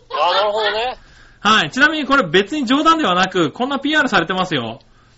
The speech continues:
Speaker 2: 日本ふんどし協会は男性だけではなく、女性へのふんどし普及を真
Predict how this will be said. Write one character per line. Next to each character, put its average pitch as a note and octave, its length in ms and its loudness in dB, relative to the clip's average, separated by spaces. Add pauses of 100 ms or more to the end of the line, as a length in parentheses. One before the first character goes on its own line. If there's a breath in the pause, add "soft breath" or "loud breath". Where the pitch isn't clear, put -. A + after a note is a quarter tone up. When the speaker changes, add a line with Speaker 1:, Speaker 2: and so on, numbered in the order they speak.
(100)
Speaker 2:
日 G3 140 2
本 C#4 200 2
ふ B3 80 2
ん C4+ 40 -6
ど C4 80 0
し - 80 -4
協 C#4+ 140 -4
会 B3+ 180 2
は G3+ 240 2
男 C4 220 0
性 D4 100 -2
だ C4+ 120 0
け C#4 60 -4
で B3+ 80 0
は E3+ 100 0
な D#3 120 -2
く、 C#3 160 -2
女 D#3 140 -2
性 C#4+ 220 -4
へ D4+ 60 -6
の F#3+ 120 -4
ふ F#3 100 -6
ん A3 80 -6
ど A#3+ 120 -4
し A#3 340 -4 (140 soft breath)
普 - 140 -20
及 A3+ 260 -2
を G#3 60 -2
真 F3+ 120 0